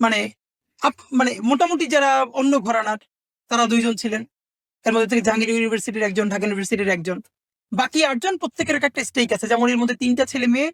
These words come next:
ওরা জুলাই আর্কাইভ নিয়ে প্রচুর খাটাখাটি করতেছে, গ্রামে গ্রামে গিয়ে। অনেকে আন্দোলনে ছিল। তো ওরা পাঁচজন এসছে জাতিসংঘ থেকে যে একদম যারা তৃণমূলে ছিল তাদের কথা শুনতে চায়। প্রথম ক্রাইসিসটা দেখেন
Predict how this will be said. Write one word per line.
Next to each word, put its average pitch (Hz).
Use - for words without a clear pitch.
ওরা 233
জুলাই 240
আর্কাইভ 233
নিয়ে 247
প্রচুর 247
খাটাখাটি 196
করতেছে, 165
গ্রামে 208
গ্রামে 180
গিয়ে। 165
অনেকে 240
আন্দোলনে 220
ছিল। 214
তো 339
ওরা 320
পাঁচজন 302
এসছে 311
জাতিসংঘ 294
থেকে 302
যে 277
একদম 254
যারা 233
তৃণমূলে 269
ছিল 349
তাদের 240
কথা 247
শুনতে 247
চায়। 151
প্রথম 330
ক্রাইসিসটা 269
দেখেন 214